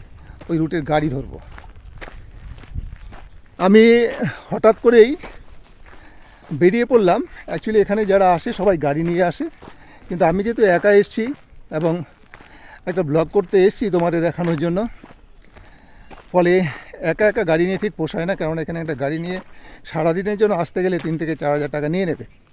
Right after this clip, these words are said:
ফলে এইভাবে একার জন্য একটা গাড়ি, এটা নেওয়াটা সম্ভব নয়। যাই হোক, কষ্ট হলেও দারুণ ভালো লেগেছে। অনেক দিন থেকে ভাবছিলাম আসবো আসবো, শেষ পর্যন্ত আসতে পারলাম।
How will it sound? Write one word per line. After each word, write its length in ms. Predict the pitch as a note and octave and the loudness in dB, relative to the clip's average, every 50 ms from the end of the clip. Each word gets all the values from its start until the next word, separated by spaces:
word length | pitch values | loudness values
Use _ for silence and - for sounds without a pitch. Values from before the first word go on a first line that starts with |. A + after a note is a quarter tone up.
| _ - - - - _ _ - - - - - - - - - - - - | _ -20 -20 -20 -20 _ _ -20 -20 -20 -20 -20 -20 -20 -20 -20 -20 -12 -2
ফলে 180 | - F#3+ G3 A3 A#3 - - - - - - - - - - - - - G#3+ | 2 6 8 8 8 6 4 -10 -12 -14 -20 -20 -20 -20 -20 -18 -10 -6 -4
এইভাবে 300 | F#3+ F3+ F#3 G3 G#3 G3+ G#3 - - - - - - - - - - - - - - - - - - - F3 | -2 2 2 4 4 2 0 0 -8 -18 -20 -20 -20 -20 -20 -20 -20 -20 -20 -20 -20 -20 -20 -18 -8 -8 -4
একার 180 | - G3 F3 D#3 | -2 -2 -2 0
জন্য 120 | F#3+ F#3+ F#3 F#3+ | 0 -2 -2 -2
একটা 120 | F3 G#3 E3+ D#3 | -2 -2 0 0
গাড়ি, 180 | D3+ D#3+ D#3+ D#3 E3 D3+ - - - - - - - - - - - - | 2 2 2 0 0 -2 -8 -18 -20 -20 -20 -20 -20 -20 -20 -20 -12 -10
এটা 160 | E3 C3+ E3 D#3 D#3+ D3+ D3 C#3 | -6 -2 -2 -2 -2 -2 -4 -2
নেওয়াটা 300 | E3 D3 C#3 C3+ D3+ C#3+ C#3+ - - - - - - - - - - | -2 -2 -2 0 -2 -2 -2 -4 -14 -20 -20 -20 -20 -20 -20 -14 -8
সম্ভব 260 | - D#3 D3 D3 D3+ D3+ D#3+ | -6 -4 0 0 0 0 0
নয়। 120 | F3+ B3 B3 - - - - - - - - - - - - - - - C3+ C#3+ | -2 -2 -2 -4 -8 -20 -20 -20 -20 -20 -20 -20 -20 -20 -20 -20 -14 -8 -2 0
যাই 160 | D#3+ F3 F#3+ F#3+ | 2 2 4 4
হোক, 120 | G#3+ G#3+ - - - - - - - - - | 2 2 0 -6 -20 -20 -20 -20 -16 -8 -4
কষ্ট 200 | D#3 D3+ - - F#3 D3+ | -4 -4 -2 0 0 2
হলেও 160 | E3 F#3+ F3+ D#3+ D3 | 2 2 0 0 0
দারুণ 200 | C#3 D3+ E3 D3+ A2 | -2 -2 -2 -4 -4
ভালো 120 | C3+ D3+ D3 D#3+ | -4 -4 -2 -2
লেগেছে। 260 | E3+ F3 D#3+ - A#3+ - - - - - - - - - C#3 | -2 -2 -2 -4 -6 -6 -8 -18 -20 -20 -20 -20 -14 -8 -6
অনেক 120 | C3 D#3+ D#3 D#3+ | -4 -4 -4 -4
দিন 80 | F3+ F3 | -6 -6
থেকে 120 | F#3 G#3 F3 D3+ | -4 -2 -2 -2
ভাবছিলাম 340 | D#3+ D3+ - F#3+ G#3 G#3+ D#3+ C#3+ C#3 | -2 -4 -4 -4 -4 -2 0 -2 -2
আসবো 160 | B2 C#3 D3+ D3 C#3+ | -2 -2 -2 -2 -2
আসবো, 160 | C3+ D#3+ A3 B3+ - - - - - - - - - - | -2 -4 -6 -6 -6 -10 -20 -20 -20 -20 -20 -20 -12 -12
শেষ 100 | D#3 - - | -12 -10 -8
পর্যন্ত 220 | F#3+ D#3+ E3+ D#3+ D#3 C#3 | -8 -6 -6 -4 -4 -6
আসতে 160 | - - - - E3 | -6 -6 -8 -8 -6
পারলাম। 280 | D#3 D#3+ D#3+ D#3+ D#3+ | -4 -2 0 -2 -2